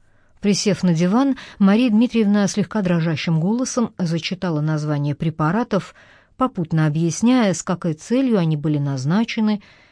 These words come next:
и в какое время выдавались Дарье. «Последний прием лекарств у Жильцовой приходится на десять вечера», уточнила Лена, быстро записывая в ежедневнике.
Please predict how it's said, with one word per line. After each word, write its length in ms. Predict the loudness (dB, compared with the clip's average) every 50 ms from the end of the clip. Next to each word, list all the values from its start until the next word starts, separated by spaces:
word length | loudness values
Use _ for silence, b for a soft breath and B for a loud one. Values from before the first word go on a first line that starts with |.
| b b -2
и 140 | 0 0
в 100 | 0 0
какое 360 | -2 -2 -2 0 0 0 2 2
время 400 | 2 2 2 2 2 2 2 0
выдавались 560 | 0 -2 -2 -2 -2 -2 -2 -2 -2 -2 -2
Дарье. 500 | -2 -4 -4 -4 -6 -8 -8 -10 -12 -12 _ _ _ _ _ _ _ _ _ _ _ _ _ _ _ _ _ _ _ _ _ _ _ _
«Последний 520 | -2 -2 0 0 2 2 2 2 2 0 0
прием 320 | 2 2 2 2 2 2
лекарств 540 | 0 0 -2 -2 -2 -2 -2 -2 -4 -6 -6
у 60 | -4
Жильцовой 640 | -4 -2 -4 -4 -2 -2 0 0 2 0 -2 -2 B B B B B B B B B
приходится 640 | -2 -2 0 0 0 0 -2 -2 -4 -4 -2 0 2
на 280 | 4 4 4 4 2 2
десять 420 | 0 0 -2 -2 -4 -8 -10 -6
вечера», 580 | -4 -2 -2 -2 -4 -6 -6 -6 -6 -8 -8 -10 _ _ _ _ _ _
уточнила 640 | -8 -4 -4 -4 -4 -2 -2 -2 0 0 0 0
Лена, 380 | 0 2 2 2 2 2 0 -2 B B B B B
быстро 400 | -2 0 0 -2 -2 -2 -2 0
записывая 640 | 0 0 -2 -2 -2 -6 -6 -4 -4 -2 0 0 0
в 40 | 0
ежедневнике. 960 | 0 -2 -2 -2 -2 -2 -2 -2 -2 -2 -4 -6 -8 -10 -10 -10 -10 -10 -12